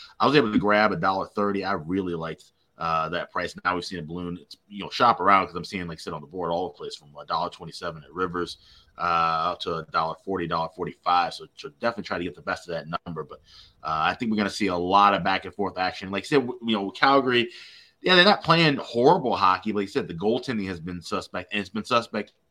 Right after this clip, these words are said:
not only in the first period, but very early in the first period. We've seen Markstrom, uh, susceptible to giving up the first or second shot of the game,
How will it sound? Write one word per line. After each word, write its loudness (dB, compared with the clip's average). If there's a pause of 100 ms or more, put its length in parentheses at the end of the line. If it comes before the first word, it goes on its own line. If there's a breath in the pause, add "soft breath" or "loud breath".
(160)
not 6
only 4
in 2
the 0
first 2
period, 0
but 2
very 4
early 2
in -4
the -10
first -4
period. -6
We've -6
seen -8
Markstrom, -4 (360 loud breath)
uh, 2
susceptible -4
to -8
giving -2
up -8
the -20
first -2
or -16
second -8
shot 0
of -4
the -6
game, -4